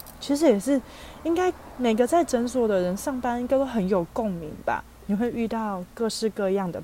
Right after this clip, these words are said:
病人。这个病人就是呢，比如说我们诊所九点关门，他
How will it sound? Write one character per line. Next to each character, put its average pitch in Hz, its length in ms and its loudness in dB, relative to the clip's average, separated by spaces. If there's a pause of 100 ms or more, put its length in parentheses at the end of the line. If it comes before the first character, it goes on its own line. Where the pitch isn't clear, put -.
病 170 240 -2
人。 90 180 -4 (2250)
这 269 140 -2
个 240 100 2
病 233 180 0
人 180 160 0
就 180 120 2
是 196 180 -4
呢， 180 400 -2
比 160 80 -2
如 160 80 2
说 208 180 -2
我 202 60 -2
们 165 160 -2
诊 170 240 0
所 175 220 0
九 170 240 2
点 165 220 0
关 170 220 0
门， 156 240 -4 (280)
他 240 260 0